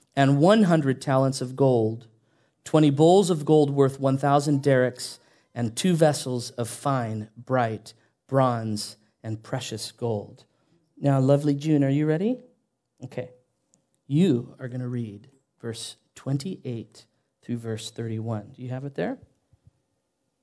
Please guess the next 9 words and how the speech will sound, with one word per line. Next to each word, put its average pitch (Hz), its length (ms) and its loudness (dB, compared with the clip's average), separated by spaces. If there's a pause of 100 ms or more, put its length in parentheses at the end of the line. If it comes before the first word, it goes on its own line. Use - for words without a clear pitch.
(680)
Okay. - 220 -20 (720)
Can - 140 -20
you 143 60 -14
see 143 220 -20
twenty-eight? 156 500 -6 (1600)
Yeah. - 200 -20 (880)
There 117 100 -18
you 113 120 -18
go. 113 260 -20